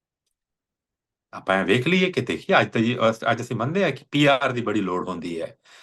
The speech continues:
ਜਗ੍ਹਾ ਜਗ੍ਹਾ ਧੜੇ ਬਣੇ ਹੋਏ ਨੇ, ਜਗ੍ਹਾ ਜਗ੍ਹਾ ਅਲੱਗ-ਅਲੱਗ ਗਰੁੱਪ ਬਣੇ ਹੋਏ ਨੇ, ਸਭ ਨਾਲ ਬਣਾ ਕੇ ਰੱਖਣੀ ਹੈ। ਲੇਕਿਨ, ਅ, ਸਭ ਤੋਂ ਜ਼ਿਆਦਾ ਇੰਪੋਰਟੈਂਟ ਹੈ, ਮੈਂ ਜਿਹੜਾ ਗੁਰੂ ਹੈ ਮੇਰਾ, ਮੈਂ ਉਸ ਦੀ ਝੋਲੀ ਵਿੱਚ ਬੈਠ ਕੇ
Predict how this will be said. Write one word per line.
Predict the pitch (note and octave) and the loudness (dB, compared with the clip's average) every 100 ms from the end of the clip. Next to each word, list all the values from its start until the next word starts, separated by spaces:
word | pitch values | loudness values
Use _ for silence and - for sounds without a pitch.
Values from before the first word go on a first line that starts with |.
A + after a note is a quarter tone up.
| _ - | _ -2
ਜਗ੍ਹਾ | B2 C3+ | 2 4
ਜਗ੍ਹਾ | A#2+ A#2 A2+ | 4 2 2
ਧੜੇ | F#2+ E2+ | 2 2
ਬਣੇ | F2+ E2+ | 0 -4
ਹੋਏ | E2 E2 | -4 -8
ਨੇ, | E2 E2 - _ - - | -10 -12 -16 _ -20 -8
ਜਗ੍ਹਾ | G2 A2+ C3 | 0 4 4
ਜਗ੍ਹਾ | A#2 A#2+ | 4 4
ਅਲੱਗ-ਅਲੱਗ | A2 A2 G#2+ F#2+ | 4 2 2 0
ਗਰੁੱਪ | F#2 F#2+ | -2 -2
ਬਣੇ | F#2 F#2 F2 | -2 -2 -2
ਹੋਏ | E2+ E2 | -4 -8
ਨੇ, | D#2+ D#2 - - | -10 -14 -18 -18
ਸਭ | - A#2 G#2+ | 0 0 2
ਨਾਲ | A#2 A#2+ | 2 4
ਬਣਾ | A#2 G2 F2 | 4 4 2
ਕੇ | G2+ | 0
ਰੱਖਣੀ | E2+ E2 F2 E2 | -4 -4 -6 -8
ਹੈ। | D#2 D2+ _ _ _ - | -10 -14 _ _ _ -2
ਲੇਕਿਨ, | G2 G#2+ - C3+ C3+ | 0 2 2 2 0
ਅ, | A#2+ G#2+ A2 G#2 | 0 2 2 2
ਸਭ | - C3 | 0 -2
ਤੋਂ | B2+ - | -4 -10
ਜ਼ਿਆਦਾ | G#2+ G2 G2+ | -4 -4 -2
ਇੰਪੋਰਟੈਂਟ | G2 F#2 E2+ D#2+ E2 F#2 | -4 -4 -4 -4 -8 -6
ਹੈ, | F#2 B2 B2+ - _ - | -6 -6 -14 -20 _ -8
ਮੈਂ | F#2 G#2 G#2 G#2 _ _ _ - | -2 0 0 -2 _ _ _ -12
ਜਿਹੜਾ | F2 F2 E2+ | -6 -2 -2
ਗੁਰੂ | E2 F#2 - | 0 2 4
ਹੈ | F2+ | 2
ਮੇਰਾ, | E2 D#2 D2 - _ _ _ _ _ - | 0 -6 -8 -12 _ _ _ _ _ -6
ਮੈਂ | F#2+ G2+ | 0 0
ਉਸ | - G#2 | 0 -4
ਦੀ | F#2 G#2 G#2 G#2 - - | 0 2 2 0 -6 -2
ਝੋਲੀ | G2 E2 F2+ | 0 2 2
ਵਿੱਚ | B2 B2+ | 0 0
ਬੈਠ | F2 D#2+ C#2+ - | -2 -4 -4 -8
ਕੇ | D2+ - | -10 -12